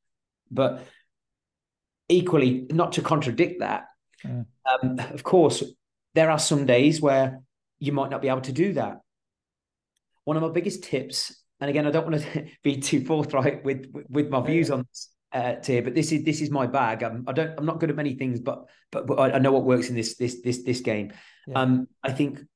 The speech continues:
Speaker 1: one of the things that has kept me in shape for the best part of three decades
Speaker 2: Yeah.
Speaker 1: and has allowed to, uh, create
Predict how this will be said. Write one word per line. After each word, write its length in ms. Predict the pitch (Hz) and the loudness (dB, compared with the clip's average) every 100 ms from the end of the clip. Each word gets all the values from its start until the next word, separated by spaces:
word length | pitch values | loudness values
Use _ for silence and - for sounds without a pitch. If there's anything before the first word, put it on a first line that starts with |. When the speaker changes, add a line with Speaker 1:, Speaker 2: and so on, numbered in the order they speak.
| _ | _
Speaker 1:
one 340 | 123 123 151 170 | -10 -2 0 0
of 80 | 165 | 2
the 140 | 170 | 2
things 440 | 165 147 131 127 127 | 2 -2 0 -2 -4
that 80 | |
has 120 | - - | -8 -12
kept 260 | - 135 | -2 -2
me 100 | 147 | 0
in 60 | 135 | -4
shape 380 | 127 123 113 - | -2 0 -2 -4
for 60 | |
the 60 | 113 | -6
best 160 | 135 131 | -6 -2
part 160 | 139 | -2
of 60 | 120 | -2
three 140 | 131 | -2
decades 580 | 123 117 123 120 123 - _ _ 147 | 0 -2 0 -2 -2 -8 _ _ -12
Speaker 2:
Yeah. 120 | 120 | -8
Speaker 1:
and 80 | 131 | -4
has 140 | 123 | -4
allowed 400 | 123 123 131 131 | -4 -2 -2 -2
to, 420 | 127 131 123 117 - _ _ _ _ _ _ _ - | -4 -2 -2 -2 -8 _ _ _ _ _ _ _ -6
uh, 180 | 113 123 | -4 -2
create 280 | 143 127 | 0 0